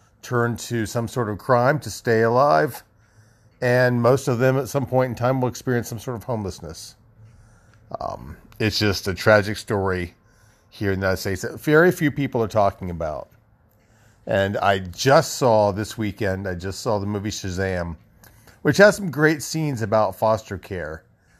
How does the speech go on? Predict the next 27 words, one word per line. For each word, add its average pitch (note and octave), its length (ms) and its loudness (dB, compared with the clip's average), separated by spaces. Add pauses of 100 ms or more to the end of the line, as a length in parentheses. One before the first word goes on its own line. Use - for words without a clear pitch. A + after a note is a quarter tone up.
(200)
Um, E2 500 -8 (1040)
obviously, G2+ 520 2
it's, G2 240 -8
it's, G2 340 -8
uh, F2+ 240 -2 (1000)
the, G#2 160 -6
the B2 240 -4
comic D3+ 360 4
book C#3+ 240 2
way B2+ 280 4
of G#2+ 220 0
making A#2 320 -4
superheroes G#2+ 800 -2
out G2 180 -2
of F#2 240 -8 (400)
orphan G2 440 -4
kids. F2 500 -6 (520)
That - 180 4
seems F#3+ 180 2
to F3+ 80 2
be D3+ 100 6
the A#2+ 100 0
plot C3+ 300 6
line A2+ 280 2
for A#2 100 -6
ninety-nine G#2+ 540 0
percent A2 380 -4